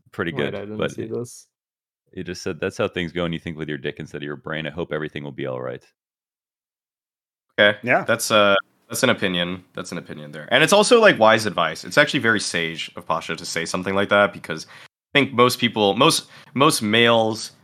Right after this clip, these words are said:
Speaker 3: or at least most, uh, yeah, they have learned at this point that really thinking with your nether parts is probably gonna get you into some trouble, um, over time.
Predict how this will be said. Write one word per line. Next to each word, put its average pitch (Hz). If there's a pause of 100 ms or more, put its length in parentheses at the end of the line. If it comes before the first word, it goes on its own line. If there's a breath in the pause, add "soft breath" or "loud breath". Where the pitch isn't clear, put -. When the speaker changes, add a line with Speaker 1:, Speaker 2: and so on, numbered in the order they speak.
(120)
Speaker 3:
or 92
at 90
least 107
most, 98
uh, 80 (380)
yeah, 76 (300)
they 131
have 123
learned 110
at 104
this 98
point 90
that 85
really 90 (280)
thinking 98
with 90 (380)
your 90
nether 92
parts -
is 95
probably 92
gonna 85
get 80
you 82
into 82
some 78
trouble, 76 (560)
um, 76 (180)
over 85
time. 73